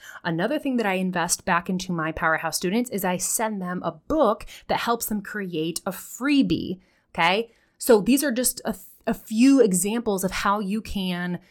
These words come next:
when you have higher ticket prices, you can reinvest back into that client to make sure that they have the tools and the resources they need to see success now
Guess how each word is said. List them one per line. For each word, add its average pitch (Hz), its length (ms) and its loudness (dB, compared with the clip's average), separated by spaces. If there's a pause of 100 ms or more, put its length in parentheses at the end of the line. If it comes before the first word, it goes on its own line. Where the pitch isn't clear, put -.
when 175 160 -4
you 196 120 0
have 196 220 0
higher 170 600 0
ticket - 280 -4
prices, 180 500 0
you 202 80 0
can 190 160 -2
reinvest 196 720 -2
back 160 240 2
into 165 160 -2
that 147 240 -2
client 226 500 2 (380)
to - 120 2
make 269 200 6
sure 277 120 2
that 233 120 -6
they 220 100 0
have 190 220 -2
the 180 60 0
tools 175 420 -4
and 185 100 -4
the 175 60 -4
resources 160 480 -4
they 160 140 0
need 208 240 0
to 180 60 0
see 147 200 -2
success - 560 0 (180)
now 185 460 0